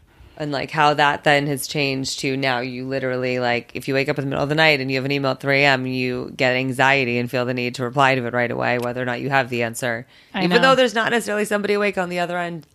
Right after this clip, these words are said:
Speaker 2: I know.
Speaker 1: respond.
Speaker 2: It's like this, this, uh, need, this compulsion. It's
Speaker 1: Yeah.
Speaker 2: created addicts in all of us. It's
Speaker 1: Yeah,
Speaker 2: terrible.
Speaker 1: it's really bad.
Speaker 2: I know. How do you deal?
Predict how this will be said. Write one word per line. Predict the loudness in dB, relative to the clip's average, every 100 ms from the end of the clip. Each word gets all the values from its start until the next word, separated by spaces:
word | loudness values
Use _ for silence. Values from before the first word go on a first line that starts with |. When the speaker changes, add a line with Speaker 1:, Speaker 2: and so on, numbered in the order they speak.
| -4
Speaker 2:
I | 2
know. | 2
Speaker 1:
respond. | 4 4 2 2
Speaker 2:
It's | 2 4
like | 2 2
this, | 0 0 -2 -8 -16 -2
this, | 0 0 2
uh, | 2 0 0
need, | 0 2 2 -2
this | -6 -4
compulsion. | -2 -2 0 0 0 -2 -2
It's | -4 0
Speaker 1:
Yeah. | 2
Speaker 2:
created | 4 4 4 4
addicts | 4 4 2 2
in |
all | 4 4
of | 2
us. | 0 -2 -4
It's | -2
Speaker 1:
Yeah, | 0 0
Speaker 2:
terrible. | 0 -2 -2
Speaker 1:
it's | -2
really | -2
bad. | -2 -4 -6 -10 -20 0
Speaker 2:
I | 4
know. | 4 4 4
How | 6
do | 6
you | 6
deal? | 4 2 2 -2